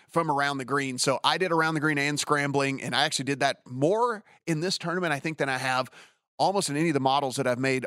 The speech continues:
all year long. So pretty interesting there. The approach buckets of one twenty-five to one fifty and then one fifty to one seventy-five, as to the bulk majority are gonna come from that distance. So I did do that as well. And I did something that this is kinda unique to one of the modeling systems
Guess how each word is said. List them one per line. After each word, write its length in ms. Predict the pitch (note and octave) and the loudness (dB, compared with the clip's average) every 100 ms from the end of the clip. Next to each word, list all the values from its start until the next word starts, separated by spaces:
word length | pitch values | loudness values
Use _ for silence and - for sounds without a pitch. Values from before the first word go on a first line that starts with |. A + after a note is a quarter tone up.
| - | 0
all 220 | C3 C#3 | 0 0
year 280 | A#2+ A2+ A2 | -4 -8 -6
long. 420 | A#2 C3 A#2 A2 | -2 0 0 -4
So 180 | - A#2 | -4 -2
pretty 300 | C#3+ C3+ B2 | -2 -2 -4
interesting 360 | C3 - B2 | -6 -6 -4
there. 200 | B2 B2 | 0 0
The 160 | B2 B2+ | 0 -2
approach 460 | C3+ F#3 A3+ - | 0 0 0 -2
buckets 360 | C3+ E3 E3 - | -2 -2 -4 -8
of 120 | B2+ | -2
one 160 | C3+ D3 | -2 -2
twenty-five 460 | D#3 D3 D3+ C#3+ | -4 -2 0 0
to 40 | B2+ | 0
one 180 | C3+ C3 | -2 -2
fifty 280 | C3+ C3+ | -2 -2
and 80 | C3 | -2
then 120 | A#2+ | -2
one 160 | B2 B2+ | -2 -4
fifty 300 | - C3+ C3 | -4 -6 -6
to 80 | A#2+ | -4
one 180 | B2 A2+ | -4 -4
seventy-five, 840 | - C3+ C3+ C3 B2+ C3 B2+ B2 - - - - - | -2 -2 -2 -6 -2 0 0 -4 -8 -20 -20 -12 -2
as 160 | C3+ | -2
to 120 | - B2 | -2 -6
the 140 | A2+ | -6
bulk 500 | G#2 _ C#3 F#3+ - | -12 _ 0 0 -2
majority 560 | G3+ F3+ G3+ G3+ G#3 F3+ | -6 0 0 0 -2 -4
are 60 | |
gonna 200 | G3 G3 | -4 -2
come 280 | F3+ F#3 F#3+ | 0 0 0
from 320 | F#3+ F#3 F3+ - | -4 -4 -6 -4
that 200 | F3 E3+ | -2 0
distance. 380 | E3+ E3+ F3 D3+ | -4 -2 -4 -2
So 140 | C#3 | -2
I 60 | B2+ | 0
did 320 | C#3+ C#3+ C3 - - _ - | 0 -2 -4 -18 -20 _ -2
do 120 | D3+ | 0
that 220 | D3+ C#3+ D3+ | 2 0 0
as 140 | D#3 | 0
well. 160 | F3 D3+ | 0 0
And 140 | A#2 - _ - - _ _ - | -4 -12 _ -20 -20 _ _ -4
I 80 | C#3+ | -2
did 220 | A#3+ A3 | -2 -2
something 380 | B3+ A3 F#3+ E3 | -2 0 0 2
that 160 | D3 - | 0 0
this 240 | D3+ - | -4 -2
is 120 | C3+ | -4
kinda 220 | - D3+ | -4 -2
unique 280 | C3+ C3+ C#3 | -2 -2 -2
to 60 | C#3 | -2
one 160 | C#3+ D#3 | -2 0
of 40 | |
the 60 | C3+ | 2
modeling 400 | C3 B2+ B2 A#2+ | 2 0 -2 -4
systems 480 | C3 B2 B2+ A2+ | -6 -6 -6 -6